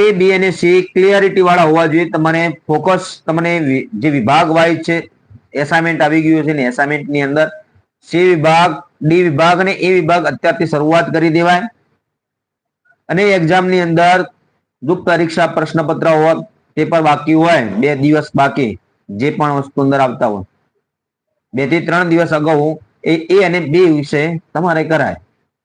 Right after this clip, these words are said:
જેથી કરીને જે તમારું જે વાંચેલું છે, તાજું તાજું વાંચેલું હોય, તો એ તમને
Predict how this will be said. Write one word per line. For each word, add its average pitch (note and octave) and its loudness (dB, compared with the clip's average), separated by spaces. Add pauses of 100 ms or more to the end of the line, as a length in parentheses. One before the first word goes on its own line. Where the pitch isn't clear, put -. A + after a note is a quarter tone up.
(1800)
જેથી C3 -4
કરીને D#3 0 (160)
જે D#3+ 2 (840)
તમારું D3+ 0
જે D#3+ 2
વાંચેલું C#3 0
છે, E3+ 0
તાજું D#3 0
તાજું D3+ 0
વાંચેલું D3+ 0
હોય, D3+ 0 (1700)
તો D3+ -2 (200)
એ D3 0
તમને C#3 0